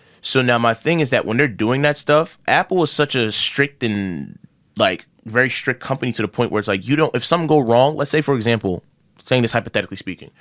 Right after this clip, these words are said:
if something goes wrong and one of the cameras shut out and he's in charge of camera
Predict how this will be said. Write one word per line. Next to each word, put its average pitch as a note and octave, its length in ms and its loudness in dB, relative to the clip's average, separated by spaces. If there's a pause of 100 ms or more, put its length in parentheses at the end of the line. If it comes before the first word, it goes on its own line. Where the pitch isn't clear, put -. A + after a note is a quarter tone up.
(300)
if G#2 100 -4
something E3 300 0
goes D3 200 0
wrong A#2+ 340 0
and G#2+ 140 -2
one A2+ 100 -2
of A2 40 -4
the G#2 60 -4
cameras G2 240 -6
shut F#2 200 -2
out D#2+ 180 -2 (840)
and A2+ 120 -6
he's C3 180 0
in B2 80 -4
charge A#2+ 280 0
of G#2 100 -10
camera A2 360 -4